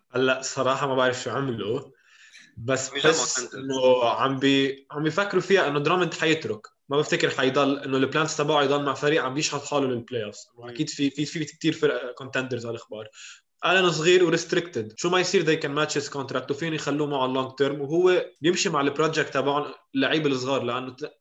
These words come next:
Speaker 1: أكثرية الفريق صغير بالعمر. ما في غير كيفن لوف، ديلافيدوفا الم-، معنا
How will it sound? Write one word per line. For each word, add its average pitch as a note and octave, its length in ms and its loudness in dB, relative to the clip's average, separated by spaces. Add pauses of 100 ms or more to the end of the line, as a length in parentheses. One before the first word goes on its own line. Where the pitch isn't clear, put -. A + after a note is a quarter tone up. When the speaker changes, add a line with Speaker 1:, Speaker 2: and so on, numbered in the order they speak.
Speaker 1:
أكثرية F3 240 2
الفريق E3+ 380 0
صغير B2 240 -2
بالعمر. A2+ 300 -6
ما C3 100 -6
في D#3+ 140 -4
غير D3 140 2
كيفن C#3+ 240 -2
لوف، D3+ 300 0 (520)
ديلافيدوفا C#3 520 2
الم-، B2 360 -6
معنا C#3 420 -2